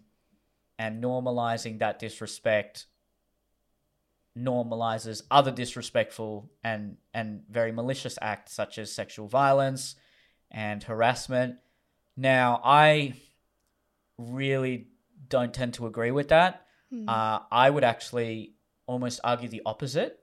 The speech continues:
Speaker 1: If
Speaker 2: Mm.
Speaker 1: we as a society are able to laugh at the most extreme sex, e-, like a rape joke, for example,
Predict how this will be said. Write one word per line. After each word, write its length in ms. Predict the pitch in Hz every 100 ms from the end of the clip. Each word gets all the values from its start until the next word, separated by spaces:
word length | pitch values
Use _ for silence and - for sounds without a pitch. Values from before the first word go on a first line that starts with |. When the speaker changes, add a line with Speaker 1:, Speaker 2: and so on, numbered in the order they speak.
| _
Speaker 1:
If 200 | 254 110
Speaker 2:
Mm. 40 | 107
Speaker 1:
we 340 | 156 170 156
as 160 | 131 123
a 40 |
society 500 | - 120 123 117 117
are 80 | 113
able 280 | 104 117 117
to 120 | -
laugh 580 | 107 107 101 113 214 - -
at 280 | 110 92 _ _ _
the 100 | 117
most 300 | 120 117 -
extreme 720 | 117 - - 123 117 113 110 _ _
sex, 400 | - - 110 -
e-, 160 | - 131
like 260 | - 107 -
a 60 |
rape 300 | 104 113 123
joke, 220 | - 120 -
for 160 | 120
example, 640 | 110 101 104 101 107 101